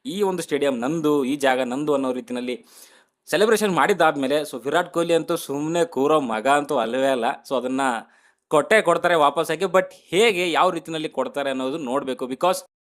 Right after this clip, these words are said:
ರಾಹುಲ್ ಅವರು ಅವರ ಒಂದು ಹೋಮ್ ಸ್ಟೇಡಿಯಂ, so ಚಿನ್ನಸ್ವಾಮಿನಲ್ಲಿ ಬಂದು ಆ ಸೆಲೆಬ್ರೇಷನ್ ಮಾಡಿದ್ರು. Again ಇವಾಗ ಡೆಲ್ಲಿ ಹುಡುಗ ನಮ್ಮ ವಿರಾಟ್ ಕೊಹ್ಲಿ ಅವರು, so ಅವರ ಒಂದು ಸ್ಟೇಡಿಯಂ ಅಲ್ಲಿ ಹೋಗಿ ವಿನ್ ಮಾಡಿಸಿ ಯಾವ ರೀತಿನಲ್ಲಿ ಸೆಲೆಬ್ರೇಟ್ ಮಾಡ್ತಾರೆ ಅನ್ನೋದು ನಾನಂತೂ ನೋಡ್ಲಿಕ್ಕೆ ಕಾತುರವಾಗಿ ಕೂತಿದ್ದೀನಿ.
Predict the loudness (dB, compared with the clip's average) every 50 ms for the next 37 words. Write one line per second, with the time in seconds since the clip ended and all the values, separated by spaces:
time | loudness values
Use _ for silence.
0 | _ _ _ -6 0 2 2 2 2 4 4 2 2 2 0 -2 0 0 0 0
1 | 0 -2 -4 -6 -8 -6 -4 -4 -4 -4 -6 -6 -4 -2 -2 0 0 -2 -2 -4
2 | -8 -8 -8 -10 -8 -6 -6 -4 -4 -4 -4 -4 -6 -6 -6 -6 -4 -4 -2 -2
3 | -2 -2 -4 -6 -8 -8 -8 -8 -8 -8 -6 -4 -4 -4 -4 -4 -4 -4 -4 -4
4 | -2 -2 -2 -2 -2 -2 -4 -6 -8 _ _ _ _ _ -4 0 0 0 2 4
5 | 2 4 4 4 2 2 0 0 -2 -6 -4 -2 -2 -2 -4 -6 -8 -8 -4 0
6 | 0 0 0 -2 -4 -4 -2 -2 -2 -2 -2 -4 -4 -4 -2 0 2 2 2 2
7 | 0 0 -4 -6 -4 -4 -4 -4 -4 -4 -2 -2 -2 -2 -4 -8 -10 _ _ _
8 | _ _ _ _ -14 -6 -2 0 0 0 0 2 2 4 4 4 2 0 -2 -2
9 | -2 0 0 0 0 0 -2 -6 -8 -8 -6 -6 -8 -10 -10 _ _ _ _ _
10 | _ _ _ _ -10 -6 -4 -4 -2 -2 -4 -6 -6 -4 -4 -4 -4 -2 -4 -4
11 | -4 -4 -6 -6 -6 -6 -6 -6 -4 -2 -2 0 0 0 0 0 0 0 0 0
12 | 0 -2 0 0 0 0 -2 -2 -4 -6 -6 -6 -6 -6 -6 -8 -8 -10